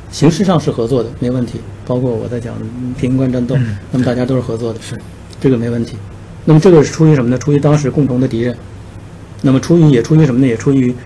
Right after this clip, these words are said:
Speaker 1: 共产党当时力量确实非常弱小。那么在那种情况下，你已经接受了国民党的领导，国民党这个政府的领导，那当然你要按照国民党的这个政府的这个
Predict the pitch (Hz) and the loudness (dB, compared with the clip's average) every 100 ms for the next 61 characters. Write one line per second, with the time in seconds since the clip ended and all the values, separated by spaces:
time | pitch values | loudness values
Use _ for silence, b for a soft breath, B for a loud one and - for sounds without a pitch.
0 | B - - 139 147 110 123 127 139 135 | B -6 2 4 4 2 -4 -2 0 0
1 | 120 170 147 139 147 123 123 135 117 120 | 0 0 2 0 0 -2 -2 -4 -4 -6
2 | - - - 143 127 120 170 123 123 127 | -10 -14 -4 0 2 2 2 2 -2 -2
3 | 139 - B B B B - 139 120 113 | -2 -6 B B B B 0 2 2 2
4 | 135 139 170 170 180 120 120 135 113 110 | 2 4 4 4 4 2 2 0 0 -4
5 | 117 120 123 127 135 113 110 - 120 165 | -6 -6 -4 0 0 -2 -8 -8 -2 0
6 | 151 110 110 117 120 120 123 127 135 117 | 0 -2 -6 -6 -6 -8 -8 -4 -2 -2
7 | 135 131 156 139 117 117 131 127 113 113 | -4 -2 2 2 0 -4 -4 -4 -8 -10
8 | 120 117 B B B 139 127 113 110 117 | -10 -10 B B B -2 0 -4 -8 -6
9 | 123 117 | -6 -6